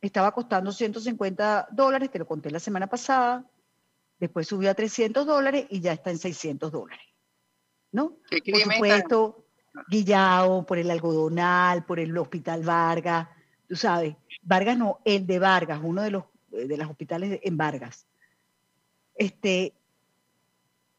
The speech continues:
Speaker 1: y, y tú no sabes quién está manejando eso, cómo es la cadena de enfriamiento, no sabes nada.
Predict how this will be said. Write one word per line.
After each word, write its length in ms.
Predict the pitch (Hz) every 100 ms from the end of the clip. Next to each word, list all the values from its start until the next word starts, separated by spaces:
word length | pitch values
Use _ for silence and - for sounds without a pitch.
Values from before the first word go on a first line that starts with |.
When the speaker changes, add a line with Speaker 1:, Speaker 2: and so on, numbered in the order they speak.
| _
Speaker 1:
y, 160 | 214 208
y 120 | 220
tú 140 | 190 185
no 100 | 196
sabes 380 | - 185 190
quién 180 | 190 180
está 180 | 170 180
manejando 460 | 180 175 170 170 175
eso, 260 | 170 165
cómo 180 | 175 170
es 60 | 175
la 100 | 175
cadena 320 | 170 156 170
de 80 | 180
enfriamiento, 640 | - 180 170 175 175 165
no 120 | 226 220
sabes 300 | 277 277 269
nada. 380 | 170 120 -